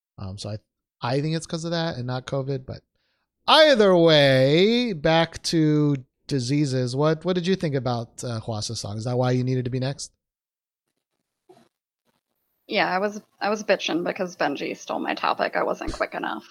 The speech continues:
Speaker 2: Um, 'cause I call, I've called in about every Mamamoo song. Uh,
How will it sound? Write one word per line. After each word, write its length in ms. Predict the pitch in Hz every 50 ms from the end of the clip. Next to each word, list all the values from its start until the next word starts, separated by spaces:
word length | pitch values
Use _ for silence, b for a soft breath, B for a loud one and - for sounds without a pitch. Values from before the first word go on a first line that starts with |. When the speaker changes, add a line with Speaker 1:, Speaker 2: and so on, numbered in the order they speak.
| - - - -
Speaker 2:
Um, 380 | 180 185 175 180 175 196 180 _ _
'cause 140 | - 240 -
I 80 | 220 214
call, 320 | - 247 220 208 220 -
I've 120 | - 208 -
called 240 | - 262 233 226 233
in 200 | 233 233 226 220
about 320 | 214 190 185 185 190 185
every 280 | 180 190 185 196 202 190
Mamamoo 520 | 185 190 196 202 196 190 170 147 127 120
song. 460 | - - - - - - - - 202 - _ _ _ _ - - - - - - - - - - - - -
Uh, 400 | - 165 156 120 - - - -